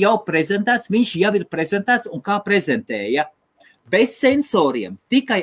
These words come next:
ar aplikāciju un kamerām. Iedomājieties, liels, liels megaveikals, augšā kameras. Kameras neizskatās kā security kameras, viņas drīzāk izskatītos tā kā, viņas izskatītos tā kā jūsu dušas,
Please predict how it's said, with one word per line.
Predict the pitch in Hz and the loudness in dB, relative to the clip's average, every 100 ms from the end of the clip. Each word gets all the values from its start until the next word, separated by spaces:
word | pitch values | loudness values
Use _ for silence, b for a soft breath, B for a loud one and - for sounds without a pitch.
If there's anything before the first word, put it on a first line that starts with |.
| - | -2
ar | - | -4
aplikāciju | - 233 - 226 - 226 226 - 208 202 | 0 0 0 -6 -2 -2 -2 -4 -6 -2
un | 180 202 196 - | 0 0 0 0
kamerām. | - 175 120 101 - - B B | 0 0 0 -2 -4 -6 B B
Iedomājieties, | 220 254 240 220 196 165 | -2 0 0 0 -2 -2
liels, | 175 226 - 175 | 0 0 -2 0
liels | 175 190 185 | 0 0 -2
megaveikals, | 123 110 143 180 277 - - _ _ B B B - - | -4 -4 -4 -2 -2 -4 -12 _ _ B B B -6 2
augšā | 196 233 - 196 127 - _ | 4 4 0 2 0 0 _
kameras. | 190 220 180 107 135 - - _ _ | 2 4 4 0 -6 -10 -14 _ _
Kameras | 208 262 269 - | -2 0 0 0
neizskatās | 269 262 214 151 | -2 -2 -4 -6
kā | - 151 | -4 -6
security | 151 143 170 143 131 | -6 -2 -2 -2 -6
kameras, | - 127 123 - | -4 -4 -4 -4
viņas | 190 240 180 | -4 -2 -2
drīzāk | 226 185 165 208 | -2 0 0 0
izskatītos | 214 - 214 196 170 160 - | -2 -2 -2 -2 -2 -4 -2
tā | 170 | -4
kā, | - 156 143 143 147 147 | 2 2 4 2 0 -4
viņas | 160 190 220 | -8 -6 -6
izskatītos | 220 226 196 165 147 | -4 -4 -4 -6 -6
tā | 170 | -8
kā | - | -2
jūsu | 147 160 170 - 151 143 B B | 0 0 -2 -2 -2 -2 B B
dušas, | - 117 220 196 - 120 - | -6 0 0 0 -4 -8 -10